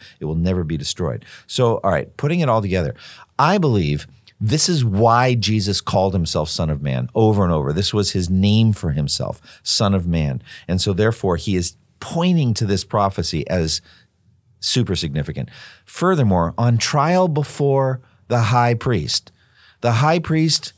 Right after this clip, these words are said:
getting nowhere with all of his false witnesses,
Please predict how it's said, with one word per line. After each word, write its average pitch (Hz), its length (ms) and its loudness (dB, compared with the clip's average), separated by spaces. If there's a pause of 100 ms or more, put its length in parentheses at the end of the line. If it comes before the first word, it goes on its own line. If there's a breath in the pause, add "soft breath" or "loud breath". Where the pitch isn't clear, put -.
(120)
getting 127 360 4
nowhere 170 360 6
with 170 120 2
all 165 180 4
of 165 80 2
his 151 120 0
false 156 340 2
witnesses, 90 580 -2